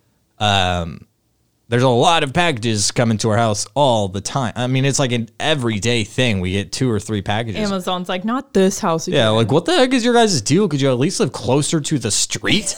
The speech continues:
Speaker 2: <laughs>
Speaker 1: Um,
Speaker 2: Yeah, they have to drive, like, a mile inland.
Speaker 1: Yeah, it's ridiculous. We're out in the country on a farm, and our driveway is, like, three miles long.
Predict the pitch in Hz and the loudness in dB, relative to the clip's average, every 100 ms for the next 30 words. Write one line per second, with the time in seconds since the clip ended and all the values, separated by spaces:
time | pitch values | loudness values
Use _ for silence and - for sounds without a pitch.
0 | - 359 - 302 - _ _ _ - 135 | 0 0 0 -6 -6 _ _ _ -4 4
1 | 139 135 123 113 104 92 78 359 320 403 | 6 6 6 4 0 -2 -4 -4 -2 -4
2 | 359 359 294 262 262 247 220 220 214 214 | -6 -4 -2 0 -2 -2 -2 -2 0 0
3 | 233 220 - 220 220 202 170 202 240 294 | 2 0 0 -2 -2 -2 -2 -2 -6 -4
4 | 180 185 139 104 127 - 131 147 95 90 | 2 4 4 2 0 0 0 0 -2 -2
5 | 107 127 120 - - 123 - 80 90 90 | -2 0 -2 -4 -4 -2 -2 -4 -4 -6
6 | - 98 107 73 - - _ 101 101 92 | -4 -2 -2 -6 -14 -20 _ -4 -4 -2
7 | 98 110 107 101 95 95 - 110 107 98 | 0 0 0 -2 -2 -6 -6 -6 -4 -2
8 | 101 98 98 95 - - | -2 -6 -6 -8 -8 -12